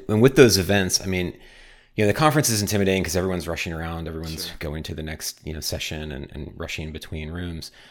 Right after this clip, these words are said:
Speaker 1: Um, with these kind of events, uh, it's really great to get, like, one-on-one with people. Like, I remember,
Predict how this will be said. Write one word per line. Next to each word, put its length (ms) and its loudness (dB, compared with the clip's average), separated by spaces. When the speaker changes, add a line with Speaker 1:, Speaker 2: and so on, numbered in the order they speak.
Speaker 1:
Um, 300 -2
with 140 -6
these 180 2
kind 160 0
of 80 0
events, 680 -4
uh, 40 -8
it's 380 -10
really 200 -2
great 360 -4
to 100 -10
get, 420 -8
like, 240 -14
one-on-one 580 -8
with 140 -12
people. 500 -12
Like, 160 -10
I 80 -4
remember, 600 2